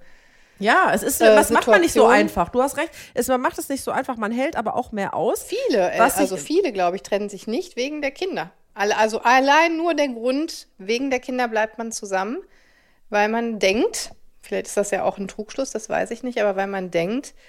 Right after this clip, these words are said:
Speaker 2: man erspart oder man hält das so ein bisschen aufrecht, dieses Bild der Familie.
Speaker 1: Aber da
Speaker 2: Dem
Speaker 1: würde man ja den, das, das ist ja das Interessante, dass Kinder es ja merken. Kinder merken ja die, die Spannung und den Stress und man meint,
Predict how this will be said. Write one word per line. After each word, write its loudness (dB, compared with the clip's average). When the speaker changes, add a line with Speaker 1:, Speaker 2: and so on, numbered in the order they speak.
Speaker 2:
man -4
erspart 2
oder 0
man -4
hält -4
das -4
so -4
ein -8
bisschen -6
aufrecht, -2
dieses -14
Bild -6
der -4
Familie. -4
Speaker 1:
Aber 4
da 8
Speaker 2:
Dem 4
Speaker 1:
würde 8
man 8
ja 8
den, 2
das, 0
das 0
ist -2
ja 4
das 4
Interessante, 0
dass -2
Kinder 2
es -2
ja -2
merken. 0
Kinder 0
merken 2
ja 4
die, 0
die -4
Spannung 2
und -2
den 0
Stress -2
und -2
man 0
meint, 2